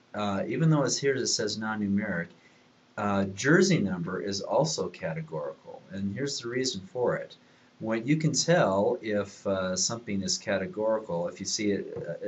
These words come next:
excuse me, let me back up for a sec. If you look at a number, a jersey number is fifty-five, if you double that jersey number, does that mean anything? Or if you divide it by, if you divide it by two or add six to it, it doesn't, that number does not mean anything. So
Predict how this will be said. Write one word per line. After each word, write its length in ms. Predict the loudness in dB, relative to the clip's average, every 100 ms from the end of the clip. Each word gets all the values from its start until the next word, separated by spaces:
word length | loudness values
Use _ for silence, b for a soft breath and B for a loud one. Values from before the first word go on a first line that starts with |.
| -8
excuse 360 | -8 -8 -8
me, 60 | -8
let 100 | -8
me 60 | -6
back 280 | -6 -6
up 100 | -10
for 100 | -12
a 20 | -8
sec. 260 | -6 -6
If 140 | -6 -4
you 80 |
look 200 | -2 2 2
at 180 | 2
a 40 | 0
number, 380 | -2 -2 -2 -4
a 60 |
jersey 300 | -4 -4 -4
number 120 | -6
is 100 | -8
fifty-five, 600 | -10 -14 -12 -4 -4 -4 B B B -4
if 180 | 0
you 80 | 4
double 320 | 6 8 8
that 220 | 6 6 4
jersey 260 | -2 -2
number, 260 | -4 -4 -2
does 200 | -2 0
that 180 | 0 -2
mean 160 | -6
anything? 480 | -6 -8 -8 -14 -14 -6
Or 160 | -4
if 100 | -4
you 80 | -4
divide 320 | -2 0 0
it 140 | 0 -2
by, 360 | -2 -2 -6 -10 B B B _
if 160 | -8 -4
you 60 |
divide 260 | 0 2 2
it 60 |
by 180 | 2 0
two 520 | 0 -2 0 0 0
or 120 | -2 0
add 240 | 0 0 0
six 320 | 0 -2 -4
to 200 | -4 -4
it, 100 | -4
it 80 | -2
doesn't, 460 | 0 0 -2 -6 -2
that 180 | -2
number 280 | -2 -4 -4
does 240 | -4 -4 -4
not 200 | -6 -6
mean 200 | -6 -8
anything. 380 | -8 -14 -18 -8
So 460 | -4 0 0 0